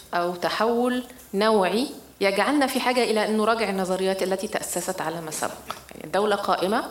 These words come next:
وهي في بعض الأحيان باطشة، وفي أح-، بعض الأحيان مأزومة، وفي بعض الدول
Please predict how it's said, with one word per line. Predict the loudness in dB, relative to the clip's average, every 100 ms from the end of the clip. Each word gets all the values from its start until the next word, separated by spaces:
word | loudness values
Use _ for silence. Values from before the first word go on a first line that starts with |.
| -12 -18 -20 -16 -4
وهي | 0 2 2
في | 2 0
بعض | 0 0
الأحيان | -2 -4 0 0 0 -4
باطشة، | -6 -2 -2 -2 -4 -6 -18 -20 -8
وفي | -2 0 0
أح-، | -4 -6 0
بعض | 0 0
الأحيان | -2 -2 -2 -2 -2
مأزومة، | -2 -2 -2 -2 0 -2 -4 -16 -8
وفي | -2 0
بعض | 2 2
الدول | 0 2 4 4